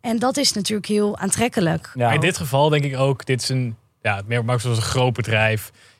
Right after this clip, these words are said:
Speaker 3: Je zit in een, in een, in een department waar je niet zo heel veel met elkaar te maken hebt.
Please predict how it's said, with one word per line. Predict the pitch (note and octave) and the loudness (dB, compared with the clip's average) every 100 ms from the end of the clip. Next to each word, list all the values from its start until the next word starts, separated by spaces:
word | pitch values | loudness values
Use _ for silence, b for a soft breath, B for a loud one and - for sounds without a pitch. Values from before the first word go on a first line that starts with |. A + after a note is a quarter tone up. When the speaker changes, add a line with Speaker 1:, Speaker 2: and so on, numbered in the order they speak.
| _ | _
Speaker 3:
Je | A2 | -2
zit | B2 B2 | 0 0
in | A#2+ | 0
een, | A#2+ | 0
in | A#2 A#2+ | 0 0
een, | A#2 A2+ G#2+ | 0 -2 -2
in | |
een | A#2 A2+ | -2 0
department | A2+ B2 A#2+ A#2+ A2 | 0 2 2 2 2
waar | A2+ A2+ | 2 2
je | |
niet | A#2+ A2+ | 2 2
zo | |
heel | A#2 A#2 | 2 2
veel | A#2 | 0
met | A2+ | 0
elkaar | G#2+ A2 | 2 0
te | G#2+ | 0
maken | G#2+ G#2 G#2+ G#2+ | 2 2 2 0
hebt. | G2+ G2 - | -2 -4 -12